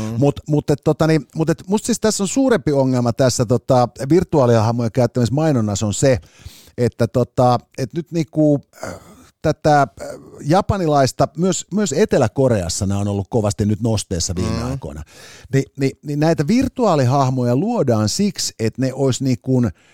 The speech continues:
Speaker 1: mahdollisimman, niinku, tehokkaasti yleisöä miellyttäviä hahmoja.
Speaker 2: Kyllä.
Speaker 1: Niistä puuttuu kaikki ne inhimilliset piirteet, jotka tekee ihmisistä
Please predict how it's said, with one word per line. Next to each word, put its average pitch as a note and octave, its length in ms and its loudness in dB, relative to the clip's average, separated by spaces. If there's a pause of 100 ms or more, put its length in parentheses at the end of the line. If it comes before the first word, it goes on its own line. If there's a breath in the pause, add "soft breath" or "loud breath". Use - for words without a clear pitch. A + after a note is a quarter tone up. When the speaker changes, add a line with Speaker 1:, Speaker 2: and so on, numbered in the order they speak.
(200 soft breath)
Speaker 1:
mahdollisimman, B2+ 1700 2 (720)
niinku, A#2+ 180 -12 (140)
tehokkaasti G3 960 0
yleisöä C#3 480 2
miellyttäviä G#2 680 0
hahmoja. F#2 580 -6 (140)
Speaker 2:
Kyllä. G#2+ 300 0
Speaker 1:
Niistä C#3+ 240 0
puuttuu B3 500 -2
kaikki A#3+ 480 0
ne B2 120 2 (100)
inhimilliset D3 760 4
piirteet, G#2 640 -2
jotka A2+ 240 -4
tekee B2 460 2
ihmisistä C3 560 2